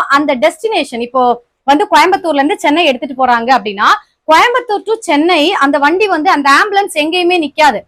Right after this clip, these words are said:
So அது வந்து அந்த டெஸ்டினேஷன் ரீச் ஆகுறது வரைக்கும் போலீஸ் வந்து அந்த டிராபிக்க வந்து கிளியர் பண்ணும். எங்கேயுமே ரெட் சிக்னல் இருக்காது, கிரீன் சிக்னல் மட்டும்தான் இருக்கும். அது என்னன்னா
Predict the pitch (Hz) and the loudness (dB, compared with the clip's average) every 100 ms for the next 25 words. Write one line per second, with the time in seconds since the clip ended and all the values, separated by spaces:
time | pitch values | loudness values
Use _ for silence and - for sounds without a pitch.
0 | _ _ - 415 359 311 330 339 480 523 | _ _ 0 4 4 4 0 0 0 -2
1 | _ _ - 285 294 339 - 494 480 440 | _ _ -2 0 2 0 0 -2 -2 -2
2 | 285 381 453 - 349 302 247 262 269 453 | -2 0 0 2 2 0 -2 -2 -2 -6
3 | 359 320 381 392 285 262 233 359 508 - | -2 2 2 0 -2 -4 -2 -2 -4 -6
4 | _ - 285 294 294 277 254 233 - 359 | _ -2 2 4 6 6 4 2 2 2
5 | 523 440 330 294 359 311 320 320 269 320 | 2 0 0 0 -2 -2 0 0 -2 -2
6 | 349 294 349 339 302 269 339 320 320 285 | -2 -2 0 0 0 -2 -6 -4 -4 -4
7 | 262 269 370 285 349 392 330 294 277 262 | -2 0 0 -2 -2 -4 -6 -4 -2 0
8 | 262 320 320 262 370 302 285 294 427 392 | -2 0 0 2 2 2 2 0 0 2